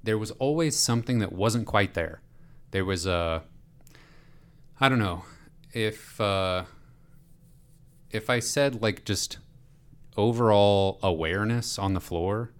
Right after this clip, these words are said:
it seemed like something was missing sometimes, 'cause he would just, it was consistency, really. He would make these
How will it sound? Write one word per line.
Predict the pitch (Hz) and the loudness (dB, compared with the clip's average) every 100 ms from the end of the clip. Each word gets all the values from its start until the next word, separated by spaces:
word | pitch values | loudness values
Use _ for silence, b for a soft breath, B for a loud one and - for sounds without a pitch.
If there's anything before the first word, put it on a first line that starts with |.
| b b b | b b b
it | 95 | -8
seemed | - 104 107 | -2 0 0
like | 101 | -2
something | - 113 120 | -2 -2 0
was | 92 | 0
missing | 82 85 - 117 | -2 -4 -2 -4
sometimes, | 117 127 120 127 131 131 - b b b | -2 -2 -2 -2 -2 -4 -8 b b b
'cause | - 120 | -4 -2
he | 131 | 0
would | 151 135 | 0 0
just, | 131 - - - | -2 -2 -8 -6
it | - | 2
was | 143 - | 4 4
consistency, | 113 98 147 - 90 82 76 | 2 4 2 2 -4 -6 -6
really. | 85 87 - 85 b b b b | -2 -4 -4 -14 b b b b
He | 107 | 2
would | 107 | 2
make | 107 127 | 2 -2
these | 139 110 - | -2 -2 -2